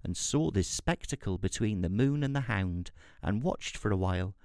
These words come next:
One young salmon exclaimed, "What joy!" and jumped out of the water towards Jasper's tail. "Oh, wow," thought our Jasp,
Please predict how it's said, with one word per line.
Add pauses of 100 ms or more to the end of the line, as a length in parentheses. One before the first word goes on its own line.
(320)
One
young
salmon
exclaimed, (180)
"What
joy!" (340)
and
jumped
out
of
the
water
towards
Jasper's
tail. (1040)
"Oh,
wow,"
thought
our
Jasp,